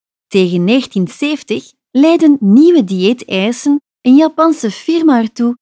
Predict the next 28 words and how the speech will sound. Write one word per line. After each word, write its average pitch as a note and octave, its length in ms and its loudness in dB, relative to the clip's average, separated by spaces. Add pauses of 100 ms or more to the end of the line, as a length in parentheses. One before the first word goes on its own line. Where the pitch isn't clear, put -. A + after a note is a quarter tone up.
(100)
zich A3+ 220 -4
voor G#3+ 160 -2
deze G3+ 260 0
plant G3 280 -2
te - 80 -6
interesseren, G#3 800 -2 (140)
nadat F3 580 -2
aspartaam G3 760 -4
en F#3 220 -6
saccharine, A3+ 680 0 (140)
kunstmatige B3 680 -2
zoetstoffen G#3+ 680 -2
die F#3+ 140 0
schadelijk C4+ 500 -4
worden G#3 280 -2
geacht G3 400 -6
in G3 180 -2
Japan, D#4 480 0
werden F#3 340 -4
verboden. F3+ 600 -4 (460)
Stevia-extract A3+ 1200 -4
verbreidt D#4 440 0
zich C#4 180 0
dan B3 320 0
in G3 220 -4
Azië A3 440 0
en G3 280 -4
Zuid-Amerika, F#3 840 -2